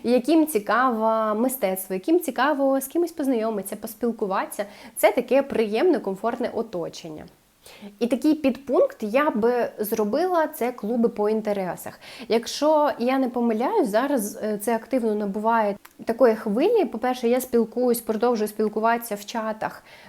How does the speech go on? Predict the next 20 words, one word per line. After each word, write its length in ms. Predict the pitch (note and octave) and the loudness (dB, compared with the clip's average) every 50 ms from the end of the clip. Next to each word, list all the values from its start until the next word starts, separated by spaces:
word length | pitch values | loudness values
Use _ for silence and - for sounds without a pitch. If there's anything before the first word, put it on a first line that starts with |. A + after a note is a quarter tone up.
| - - | -8 -2
е, 120 | F#3+ G#3 G3+ | 0 0 2
по 160 | G#3 B3+ C4+ | 2 2 0
своїх 480 | C4+ A#3+ A3 G#3+ G3 F#3 F#3 - - | 2 2 2 4 4 4 2 0 -6
курсах. 500 | - A3+ A3+ C4 D#4+ - - A4+ G#4+ - D#5 - | -4 0 0 0 0 2 0 0 0 -2 -6 -6
І 80 | B3 A#3 | -6 -6
також, 460 | A#3 G#3 G#3 D4+ F#4+ G4+ - - - - | -4 -6 -2 -2 -2 -2 -2 -4 -8 -6
наприклад, 460 | A3+ G#3+ G3+ G#3+ A3+ A3 G#3 G3+ F#3+ | -6 -6 -4 -4 -4 -4 -4 -4 -2
зараз 400 | G#3 D4 F#4 F#4 F#4 C#4+ C#4 - - | 0 0 0 0 -4 -6 -10 -10 -10
у 40 | G3 | -6
мене 260 | G#3+ G#3+ G#3 G#3 G3 | -4 -2 -2 -2 -2
новий 320 | G3 G3 F#3+ F#3 G3+ G#3 G3+ | -2 -4 -4 -2 -2 -2 -2
чат, 380 | G#3 - - D4+ A4 A#4+ - - - - - - - _ | -4 -4 -4 -4 -4 -4 -6 -14 -20 -20 -20 -20 -14 _
він 320 | G3 G3 G3+ C4+ D#4 E4 D#4+ | -6 0 2 4 4 4 2
присвячений 720 | - B3 A#3+ A#3+ - A3 A3+ B3+ C#4 C#4 - A#3 A3 A3 | 0 -2 -4 -4 -2 0 0 0 0 0 -2 -4 -4 -4
саме, 460 | G#3+ - A3+ A#3 C4 B3+ A#3 A3+ A3+ A3 G#3+ G#3 - - | -4 -4 -2 -2 -2 -2 -2 -2 -2 -4 -6 -10 -14 -12
е, 180 | - G3 F#3+ F#3 | -8 -4 -4 -2
ютуб-блогерству. 1120 | F#3 G#3+ G#3+ G#3+ B3 A3 G3 F3+ F#3 F3 E3+ E3+ E3+ E3+ E3 - - - - _ E3+ F3+ - - - - - A#3+ - - | -2 -2 -2 0 0 -2 -2 -2 -2 -2 -2 -2 -2 -4 -8 -10 -12 -16 -18 _ -16 -16 -16 -18 -20 -20 -20 -20 -12 -4
Е, 160 | - G3 G3 F#3+ | -2 -2 -2 0
цей 300 | - C4+ C4+ C4 B3 B3 B3 - _ - | 2 2 4 4 2 0 -2 -12 _ -10
чат 340 | - - A3+ A3 G#3 G#3+ | -4 0 0 0 0 -2